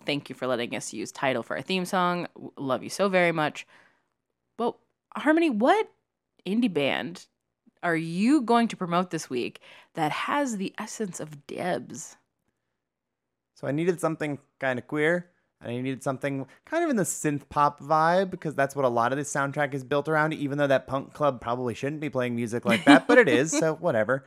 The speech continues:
Speaker 1: Yeah.
Speaker 2: Uh, the band I am shouting out this week is called Babe Club.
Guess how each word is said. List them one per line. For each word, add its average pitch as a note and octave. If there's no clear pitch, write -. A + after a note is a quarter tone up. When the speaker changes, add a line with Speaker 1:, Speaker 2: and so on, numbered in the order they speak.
Speaker 1:
Yeah. D3+
Speaker 2:
Uh, E3
the E3
band G#3+
I G3
am E3
shouting E3+
out D3
this C3+
week E3+
is C#3+
called D3
Babe G3+
Club. B2+